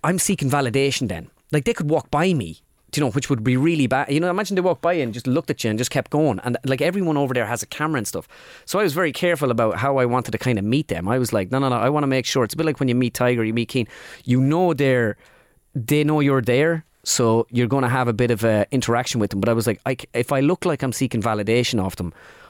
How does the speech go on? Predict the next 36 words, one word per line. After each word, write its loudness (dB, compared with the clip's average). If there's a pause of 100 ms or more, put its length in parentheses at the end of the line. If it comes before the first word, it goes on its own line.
(220)
all 2
the -2
bit 0
of -4
coolness 0
just -4 (260)
dissipates -2
and -4
it's -8
gone. -6 (500)
And -2
then 2
it's -2
like, -4 (120)
"Oh, -4
I'm 0
trying -4
to, -4
like, -10 (240)
you -2
know, -2 (800)
kiss -6
these 0
guys' -2
ass, -2
or -2
I 0
want -2
them -8
to -10
notice -2
me," -2
or -2
something -4
like -4
that. -4